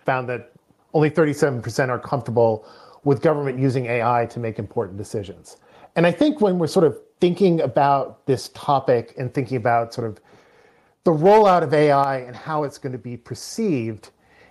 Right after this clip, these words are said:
is, it's hard, like, over the course of all the polling that we've been doing in swing states, in different, different levels of vote, voter engagement, the general public right now is exceedingly negative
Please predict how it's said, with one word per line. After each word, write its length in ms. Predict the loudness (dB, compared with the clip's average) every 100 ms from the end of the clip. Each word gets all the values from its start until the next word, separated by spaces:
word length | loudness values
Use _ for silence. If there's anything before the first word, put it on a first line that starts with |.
| _
is, 720 | 0 2 4 4 2 -2 -10 -18 _ _ _ _ _ _ _ _ _ _ _ _ _ -2
it's 160 | -2
hard, 340 | 2 0 0 0
like, 200 | 0 -2 -16 0
over 240 | 2 4
the 80 | 2
course 300 | 2 0 0
of 100 | -2
all 200 | 2 2
the 100 | 0
polling 400 | 0 2 2 0
that 100 | -2
we've 160 | -2 -2
been 120 | -2
doing 320 | 2 2 0
in 100 | -4
swing 300 | -8 -8 -8
states, 680 | -4 0 2 2 -4 -10 -12
in 540 | -8 -6 -6 -8 -12 -6
different, 360 | -6 -4 -6 -8 -20 _
different 260 | -4 -2
levels 280 | -4 -4 -4
of 60 | -6
vote, 340 | -4 -4 -4
voter 260 | -2 -2 -2
engagement, 580 | 0 2 2 2 -4 -4 -14 -20 -20 _ _ _ _ _ _ _ _ _ _
the 120 | -2
general 460 | 0 0 0 2 -2
public 500 | -2 -2 0 0 0
right 180 | -2 0
now 260 | 0 0 0
is 160 | -2
exceedingly 960 | -4 -4 -12 -8 -2 2 2 2 2 0
negative 800 | -2 -4 0 2 4 2 -2